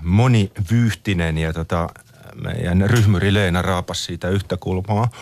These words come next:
Asian vois myös pohtia niin päin, että perussuomalaisten kohdalla Yle toimii edes niin kuin jotenkin järkevästi,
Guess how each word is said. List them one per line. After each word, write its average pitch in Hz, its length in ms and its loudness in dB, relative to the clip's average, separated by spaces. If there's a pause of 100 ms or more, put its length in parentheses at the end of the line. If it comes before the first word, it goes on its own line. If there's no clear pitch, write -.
(460)
Asian 135 380 2
vois 135 280 2
myös 110 260 2
pohtia 107 480 -2
niin 110 340 2
päin, 90 420 -4 (360)
että - 320 -8
perussuomalaisten 95 920 -2
kohdalla 90 420 -2
Yle 107 260 2
toimii 90 460 0
edes 85 180 -4
niin 90 120 0
kuin 98 200 0
jotenkin 110 480 0
järkevästi, - 760 -4